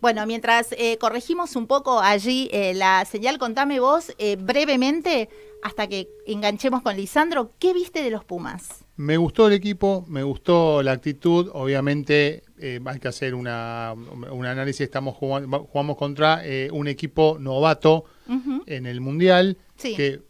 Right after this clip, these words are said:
Speaker 2: muy grata, muy, muy grata sorpresa fue Chile, así como Portugal, Chile fue la otra grata, grata sorpresa del Mundial, dos equipos chicos, para Chile el primer Mundial, para Portugal el segundo, fueron los dos equipos chicos que más me gustaron.
Speaker 1: Sí.
Speaker 2: Hay otros equipos que, bueno,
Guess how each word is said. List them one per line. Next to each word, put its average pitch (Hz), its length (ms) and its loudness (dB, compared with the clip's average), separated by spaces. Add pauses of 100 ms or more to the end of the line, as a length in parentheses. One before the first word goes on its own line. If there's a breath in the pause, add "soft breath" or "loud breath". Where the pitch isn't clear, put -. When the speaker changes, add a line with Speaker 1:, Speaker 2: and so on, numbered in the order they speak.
(120)
Speaker 2:
muy 190 380 4
grata, 160 540 4
muy, 165 180 -2
muy 190 220 2
grata 190 200 2
sorpresa 151 460 2
fue 147 140 0
Chile, 156 420 2
así 143 200 -6
como 143 200 2
Portugal, 160 680 4 (420)
Chile 156 300 2
fue 151 220 2
la 143 140 4
otra 151 220 2
grata, 143 280 0 (100)
grata 143 280 -2
sorpresa 131 400 -4
del 127 60 -6
Mundial, 135 480 4
dos 147 200 0
equipos 139 320 -4
chicos, 160 360 0
para 131 280 -8 (140)
Chile 127 220 -6
el 120 40 -10
primer 120 320 -8
Mundial, 143 460 2 (320 soft breath)
para 123 180 -4
Portugal 127 360 -2
el 123 60 -4
segundo, 147 440 -2
fueron 131 240 -6
los 139 120 -8
dos 139 40 -10
equipos 135 340 -10
chicos 139 240 -8
que 123 60 -10
más 127 100 -8
me 127 80 -10
gustaron. 143 560 -2 (120)
Speaker 1:
Sí. 202 340 -10 (120)
Speaker 2:
Hay 139 180 0
otros 139 220 -2
equipos 135 320 -2
que, 127 40 -2
bueno, 113 300 -4